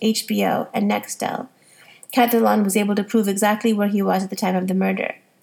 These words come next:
The movie draws upon audio and video recordings of Catalan's interrogation by two L A P D detectives and even the trial itself. It's terrifying to think what could have happened to him,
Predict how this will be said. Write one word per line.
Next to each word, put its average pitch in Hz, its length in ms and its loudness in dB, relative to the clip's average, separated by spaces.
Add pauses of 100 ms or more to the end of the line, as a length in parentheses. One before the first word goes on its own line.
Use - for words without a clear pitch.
(520)
The 240 80 4
movie 269 240 4
draws 220 260 4
upon 220 300 2
audio 220 360 2
and 208 200 2
video 220 260 4
recordings 196 500 -2
of 196 80 -4
Catalan's 202 520 -2
interrogation 196 760 -2
by 185 140 -2
two 220 200 0
L 202 200 0
A 196 100 0
P 196 180 -2
D 190 140 -2
detectives 190 560 -6
and 208 100 -2
even 220 220 0
the 214 80 0
trial 185 320 -2
itself. - 560 -6 (680)
It's 240 180 -2
terrifying 262 520 2
to 202 60 0
think 202 240 0
what 226 180 -2
could 240 140 2
have 214 100 0
happened 190 360 -2
to 190 140 -4
him, 196 220 -4